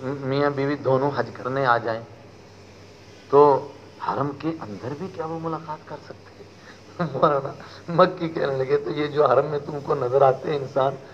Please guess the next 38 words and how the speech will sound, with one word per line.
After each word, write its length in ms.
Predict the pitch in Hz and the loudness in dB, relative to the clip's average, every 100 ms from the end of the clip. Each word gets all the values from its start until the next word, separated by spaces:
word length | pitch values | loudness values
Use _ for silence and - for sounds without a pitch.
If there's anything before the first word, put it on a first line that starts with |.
| - - | -2 4
क्या 100 | 165 | 6
ये 140 | 151 | 6
आसमान 420 | 139 - 143 147 | 2 0 -2 -2
से 160 | 139 190 | 0 0
गिरे 240 | 151 165 | 4 4
हैं?" 260 | - 202 - - - - - - - - - - - | 4 -2 -8 -16 -20 -20 -20 -20 -16 -4 -2 -2 -2
<laughs> 300 | 185 156 175 - - - - - - - 185 | -2 0 -2 -4 -20 -20 -12 -4 -4 -2 -2
ऐसा 280 | 165 175 156 - - - - - - - - - | 0 0 0 -2 -16 -20 -20 -16 -16 -16 -18 -8
दीवाना। 480 | 151 165 156 156 151 - - - - 151 | -2 2 2 2 -2 -4 -12 -20 -16 2
भाई 140 | 147 196 | 4 6
यार, 420 | 180 185 190 - - - - - | 4 0 -2 -6 -14 -20 -20 0
आखिर 300 | 135 143 196 | 2 4 2
यहाँ 220 | 175 151 165 | 4 2 2
भी 100 | 214 | 4
तो 120 | 254 | 6
इंसान 380 | 240 - 156 131 | 6 4 2 2
रहते 320 | 120 - 107 | -2 -4 -10
हैं, 260 | - - - - - - - - | -12 -18 -20 -20 -20 -20 -20 -8
क्या 100 | 85 | -6
यहाँ 320 | 101 90 117 | -4 -4 -6
इंसान 360 | 113 104 110 123 | -6 0 2 2
नहीं 180 | 160 208 | 4 6
रहते 280 | 196 202 | 6 2
हैं? 160 | 180 214 - - - - | -6 -6 -10 -12 -14 0
कैसा 260 | 170 165 175 | 2 2 0
बेवकूफ़ाना 760 | 147 139 135 147 - 143 143 | 2 2 2 -4 0 0 0
सवाल। 380 | - - - - - - - - - | 0 2 2 -2 -12 -20 -20 -20 -10
मगर 180 | 165 180 | -2 6
वो 140 | 185 | 6
अक्सर 440 | 180 160 - 190 - | 6 4 2 2 4
ऐसे 240 | 156 - 180 | 4 4 2
सवालों 360 | - 160 180 | 4 4 4
का 100 | 190 | 4
वैसे 280 | 165 156 196 | 6 6 6
ही 60 | 185 | 4
जवाब 240 | - - | 2 2
देते 320 | 320 330 - | 0 -6 -8
हैं। 100 | - | -14